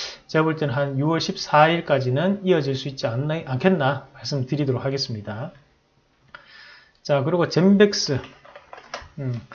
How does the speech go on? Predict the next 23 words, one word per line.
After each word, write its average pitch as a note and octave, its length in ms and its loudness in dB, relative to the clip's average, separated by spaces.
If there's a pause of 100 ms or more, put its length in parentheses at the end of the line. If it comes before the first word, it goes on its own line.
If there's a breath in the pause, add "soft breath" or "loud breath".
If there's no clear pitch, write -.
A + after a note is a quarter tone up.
(300 loud breath)
제약바이오 G3 580 10
업종이 F3 680 8
반등 F3+ 300 4
좀 F3 120 0
나오고 C#3+ 320 0
있고, B2+ 440 -2 (960 soft breath)
젠벡스는 G#3+ 800 6
일단은 G3 340 4
뭐 D3+ 100 0
췌장암 C4 440 4
치료제 D#3+ 300 0
리아벡스주가 D3+ 840 2
유명하죠. D#3 840 2
뭐 B2 320 -6
그게 D3 200 -4
효과가 F3 360 2
있니 D3+ 260 2
많이 D3+ 380 0
뭐 C3 340 -2 (540 loud breath)
여러 D3 120 2
가지 F#3 180 10
말들이 D3 380 2
많은데요. C#3+ 680 0